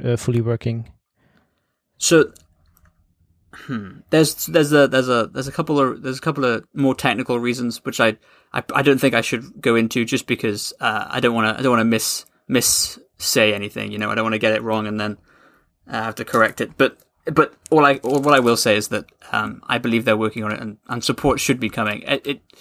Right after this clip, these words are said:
Speaker 2: it sounds, when, when we talked about it, it sounds like an architecture kind of issue, but I, I don't wanna say anything more than that in case, in case I, uh, in case I misrepresent their work.
Speaker 1: Okay,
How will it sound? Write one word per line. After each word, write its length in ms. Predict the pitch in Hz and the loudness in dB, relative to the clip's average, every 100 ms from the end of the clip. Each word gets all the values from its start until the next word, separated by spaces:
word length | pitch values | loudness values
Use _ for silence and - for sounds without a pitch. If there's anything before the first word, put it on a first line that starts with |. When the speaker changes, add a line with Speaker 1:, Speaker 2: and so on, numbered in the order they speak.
| _ _ _ _ _ _ | _ _ _ _ _ _
Speaker 2:
it 100 | 135 | -2
sounds, 400 | - 156 160 - | 2 4 2 2
when, 220 | 151 139 | 2 4
when 120 | 139 135 | 4 4
we 100 | 123 | 2
talked 320 | - 135 123 | -2 -6 -2
about 180 | 113 110 | 0 0
it, 80 | |
it 60 | - | 2
sounds 220 | 123 110 | 0 2
like 120 | 107 | 0
an 80 | 107 | 2
architecture 720 | 107 107 - 107 - 107 101 - _ - | 2 2 -2 -6 -2 -2 -2 -6 _ -12
kind 140 | 113 | -6
of 80 | 110 | -2
issue, 240 | 110 110 | -2 -4
but 120 | 104 110 | -4 -2
I, 300 | 104 - 123 | -4 -6 -2
I 40 | |
don't 100 | 113 | 0
wanna 160 | 107 104 | 0 -2
say 160 | 110 | -2
anything 320 | 104 101 110 | -2 -4 -8
more 160 | 107 104 | -6 -6
than 100 | 101 | -4
that 140 | 104 98 | -4 -4
in 80 | |
case, 380 | - 107 - - - _ _ - | -6 -6 -6 -10 -16 _ _ -16
in 80 | - | -2
case 220 | 110 - | 0 2
I, 200 | 101 101 | 0 0
uh, 200 | 98 - - _ | -2 -4 -12 _
in 60 | - | -6
case 160 | 113 | -2
I 80 | 110 | 2
misrepresent 680 | 113 110 113 120 104 104 95 | 2 2 2 0 -2 -2 -2
their 180 | - 104 | -8 -8
work. 320 | 104 107 - - _ - - _ _ - - | -6 -8 -10 -20 _ -20 -20 _ _ -10 -2
Speaker 1:
Okay, 320 | 143 120 | -2 -2